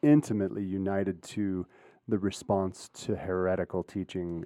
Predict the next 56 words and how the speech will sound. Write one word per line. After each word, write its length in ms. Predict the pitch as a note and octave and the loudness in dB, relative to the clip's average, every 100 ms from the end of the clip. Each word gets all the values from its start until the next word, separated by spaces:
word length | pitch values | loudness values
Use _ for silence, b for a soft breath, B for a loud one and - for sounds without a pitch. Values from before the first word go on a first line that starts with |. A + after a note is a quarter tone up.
| - | -8
about 340 | F2+ F#2 F#2 | -4 -2 -2
who 100 | - | -2
Jesus 440 | F2+ F2 E2 E2 - | -4 -4 -6 -8 -8
is. 260 | E2+ D#2 | -8 -8
And 160 | F2 F2 | -6 -4
that's, 380 | F#2 - - - A2 | -4 -4 -8 -8 -2
I 80 | |
think 200 | A2 C3+ - | 4 4 8
people 220 | D3 A#2+ | 8 8
are 80 | G2 | 4
confused 400 | - G2 A#2+ B2 | 0 2 6 8
about 180 | A#2+ A#2 | 8 10
that 220 | A#2 A2 | 10 8
in 340 | A2+ G#2 G2+ G#2 | 4 2 2 4
many 160 | A2+ A#2 | 8 10
ways. 220 | A2+ G#2+ | 10 8
They're 80 | G2+ | 6
like, 160 | F2+ | 6
"Oh, 120 | G2 | 4
Catholics 540 | F#2+ A2 - G2 - - b b b b b | 4 4 4 2 -2 -20 b b b b b
worship 400 | C#3 E3+ - A#2+ | 12 12 10 4
Mary," 340 | A#2+ A#2 A2+ | 6 8 8
or 60 | G#2 | 6
they 80 | G2+ | 4
put 180 | B2 | 2
too 120 | - G#2+ | 2 0
much 160 | F#2+ | 0
focus 300 | - G2 F#2 | 0 0 0
on 120 | F#2 F#2 | -2 0
Mary 280 | F#2 F#2 | 0 0
and 100 | F2+ | -2
the 60 | F2+ | 0
reality 480 | F2+ F2 F2+ F#2 F2+ | 0 0 0 0 0
of 100 | E2+ | -2
her 160 | - E2+ | -4 -4
role 480 | E2+ F2+ F2+ E2 F2 | 0 0 2 0 -2
is 280 | E2 D#2 - - | -6 -8 -14 -6
absolutely 960 | F#2+ F2 - F#2 F2 F2+ F2 E2+ D#2+ - | -6 -6 -4 -2 -2 -2 -2 -4 -4 -8
clarity 760 | - D#2+ G#2+ G2+ F#2 E2 D#2+ D#2+ - - | -12 -2 2 4 4 2 -2 -4 -6 -4
for 340 | G2 F2+ E2+ D#2 | 2 2 2 -4
Christology 720 | - F2 - F2+ E2+ E2 F2 | -6 -6 -2 -2 0 -2 -6
in 100 | E2+ | -6
terms 240 | E2 F2+ F2 | -6 -6 -6
of 80 | - | -2
who 160 | G#2+ | 0
Jesus 400 | F2 F2+ E2+ D#2 F2+ | 0 -2 -4 -6 -6
is 140 | D#2+ | -4
and 80 | F2 | -2
what 140 | F2+ - | 0 0
we 100 | F#2 | -2
can 160 | F2+ | -4
say 200 | E2+ F2 | -6 -6
about 280 | F2 F2+ F2 | -4 -4 -4
Christ 360 | - F2+ F2+ F2+ | -8 -12 -10 -10
and 140 | F2 | -8
that 120 | E2+ | -8